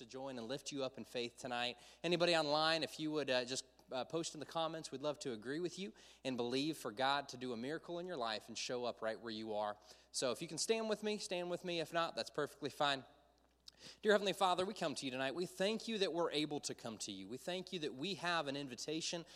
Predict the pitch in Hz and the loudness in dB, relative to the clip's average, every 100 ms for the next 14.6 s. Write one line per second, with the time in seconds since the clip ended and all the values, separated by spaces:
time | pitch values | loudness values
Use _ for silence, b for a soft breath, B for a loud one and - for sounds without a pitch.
0 | B - 151 175 202 202 190 185 180 - | B -6 -2 -2 -2 -2 -2 -4 -8 -6
1 | 156 139 131 127 127 127 b - 120 127 | -2 -2 -2 -2 -4 -6 b -6 -2 -2
2 | - 123 - 151 - 147 123 139 127 123 | -4 -10 -4 -4 -2 -4 -4 -2 0 0
3 | 143 - 214 190 143 151 147 127 196 226 | -2 0 0 0 0 0 2 0 -4 0
4 | 160 156 160 214 202 185 165 151 143 139 | 0 2 0 -2 -2 -2 -4 -4 -2 -2
5 | 151 139 160 156 143 131 127 156 160 151 | -4 0 0 0 -2 0 -2 -2 -4 -4
6 | 123 117 113 110 B B 165 196 277 226 | 0 0 0 -4 B B -2 0 0 2
7 | 196 196 135 147 139 196 190 170 135 151 | 2 2 2 2 2 0 2 2 4 2
8 | 135 120 117 107 95 - 156 165 220 202 | 2 0 -2 -4 -4 0 -2 2 2 4
9 | 175 - 165 202 208 147 123 156 220 - | 4 2 0 -2 0 0 0 -2 -2 -2
10 | 180 180 190 165 104 101 - B B 139 | -4 -2 2 4 4 2 -6 B B 0
11 | - 196 214 180 170 160 160 151 - 185 | 2 2 4 4 4 2 2 -2 0 -2
12 | 180 - 214 196 117 135 185 240 160 139 | 0 -2 2 2 2 4 4 4 -2 0
13 | 131 175 - - 131 139 202 233 208 190 | 0 0 0 -4 2 2 2 -4 -2 -2
14 | 139 151 117 107 - 110 | -4 -2 0 0 -2 -6